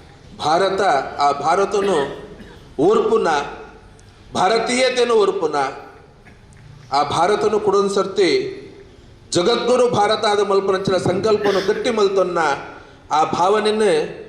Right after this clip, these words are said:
ನಮ್ಮ ಉಲಾಯ್ಡ್ ಜಾಗೃತ ಮಲ್ಪನಕ್ಕೋಸ್ಕರನೇ ರಕ್ಷೆಯನ್ನು, ರಕ್ಷಾಬಂಧನದ ಈ ಕಾರ್ಯಕ್ರಮನು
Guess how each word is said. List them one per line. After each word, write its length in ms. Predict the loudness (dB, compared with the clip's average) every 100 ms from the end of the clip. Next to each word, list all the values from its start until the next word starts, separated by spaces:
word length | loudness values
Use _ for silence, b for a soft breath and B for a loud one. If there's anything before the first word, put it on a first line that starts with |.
| -20 -20 -10 -4
ನಮ್ಮ 220 | 0 2
ಉಲಾಯ್ಡ್ 440 | 2 2 2 2
ಜಾಗೃತ 320 | 2 2 2
ಮಲ್ಪನಕ್ಕೋಸ್ಕರನೇ 1040 | 2 0 0 -2 -2 -2 0 0 2 4 2 2 -4 -12 -18 -20 -20 -10 -4
ರಕ್ಷೆಯನ್ನು, 600 | -2 0 2 2 4 2 2 -2 -12 -10 -6
ರಕ್ಷಾಬಂಧನದ 800 | -4 0 0 0 0 0 0 2
ಈ 100 | 0
ಕಾರ್ಯಕ್ರಮನು 680 | 0 0 0 0 -2 0